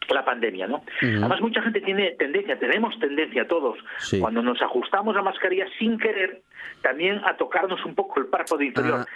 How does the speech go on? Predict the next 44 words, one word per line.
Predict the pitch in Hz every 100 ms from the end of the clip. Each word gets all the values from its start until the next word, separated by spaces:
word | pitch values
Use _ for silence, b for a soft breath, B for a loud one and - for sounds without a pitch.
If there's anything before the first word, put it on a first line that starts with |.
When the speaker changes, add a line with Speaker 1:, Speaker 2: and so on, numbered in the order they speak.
| B B -
Speaker 1:
Y | 190
esa | 226
es | 214
la | 214
explicación | - 156 139 - 220 247
Speaker 2:
Claro, | 165 113 92
Speaker 1:
por | - 131
la | 123
Speaker 2:
claro. | 98
Speaker 1:
que, | 127 - - _ _ -
bueno, | 220 196
sin | 185 170
querer | 156 214 247 -
nos | 160 -
infectamos | 180 160 160 - 208 220
a | 180
nosotros | 175 170 175 190
mismos. | 247 131 -
Speaker 2:
Sí. | - - 110
Speaker 1:
Y | 98 180
es | 190
cierto, | 156 139 - 180 - _ B B -
hay | 143 180
un, | 190 185 175 - _
no | - 190 214
se | 226
sabe | 226 208
realmente, | 170 160 165 156
pero | 147 135
algunos | 139 185 233 220
dicen | 233 226 190 B B B -
que |
incluso | 160 190 226 208
se | 180
han | 196
triplicado | 220 208 175 135 - 202 202 139
durante | 139 135 127
la | 123
pandemia | 131 127 143 139 120 B B
los | 135 135 123
orzuelos, | 113 - 156 92 87
¿no? | 127 190 B B B B B
Eh, | - 156 -
eh, | 143